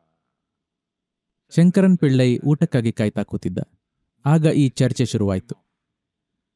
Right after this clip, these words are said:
ಕೋಳಿ ಮೊದಲ, ಮೊಟ್ಟೆ ಮೊದಲ ಅಂತ ದೊಡ್ಡ ಚರ್ಚೆನೇ ಶುರುವಾಯ್ತು. ಬಹುತೇಕ ಜಗಳನೇ ಆಯ್ತು. ಪಕ್ಕದಲ್ಲಿದ್ದ ಸ್ನೇಹಿತ ಶಂಕರನ್ ಪಿಳ್ಳೈಗೆ ತಿವಿದು ಕೇಳ್ದ, "ಸುಮ್ನೆ ಕೂತಿದ್ಯಲ್ಲ,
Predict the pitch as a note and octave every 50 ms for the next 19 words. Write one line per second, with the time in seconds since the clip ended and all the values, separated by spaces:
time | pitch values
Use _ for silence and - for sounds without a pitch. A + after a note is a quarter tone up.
0 | _ _ - C3+ D3 F3+ G3+ G#3 F3+ D#3 C#3 B2 C3 C3 D#3 D#3 C#3 B2 A#2 -
1 | - B2+ A#2+ A2+ G#2+ A2 G#2 G#2 G2 F#2+ F#2+ - - - - - - A#2 A2+ D3+
2 | E3 E3+ G3 G3 - E3+ D3+ - - D3+ C#3+ C3+ - - G#2+ G2+ F#2+ F#2 F#2 -
3 | - - - _ _ _ _ _ - A2+ A2+ B2+ - - D3+ C#3+ - C#3+ C3 A#2+
4 | - _ - A#2+ G#2 A#2+ A2 G2+ A#2+ C3 D3 E3 E3+ D3 A#2+ A2+ - - - -
5 | _ _ _ _ _ _ _ _ _ _ _ _ _ _ _ _ _ _ _ _
6 | _ _ _ _ _ _ _ _ _ _ _ - E3 - - F#3 E3+ F3+ E3+ D#3+
7 | D3 C3+ B2 C3+ B2+ B2 A2 G2 - _ _ _ _ _ _ _ - - - C#3+
8 | C#3+ D3 C#3+ D3+ - - A2 G#2 G2+ - _ _ _ _ _ _ _ _ _ _
9 | _ _ _ _ _ _ _ _ _ _ _ _ _ _ - - - D#3 D#3+ D#3
10 | - D#3+ D#3 D#3 D3+ - D#3 C#3 C3+ C#3 C#3 C3 B2 B2 A#2+ - - D3 D#3 D#3
11 | F#3 D#3+ D#3 - - A2+ G#2 G2 G2 - - _ _ _ _ _ _ _ - -
12 | G3+ G#3+ A3 G3 - - F3 - E3+ C3+ C3 B2+ A#2+ A2+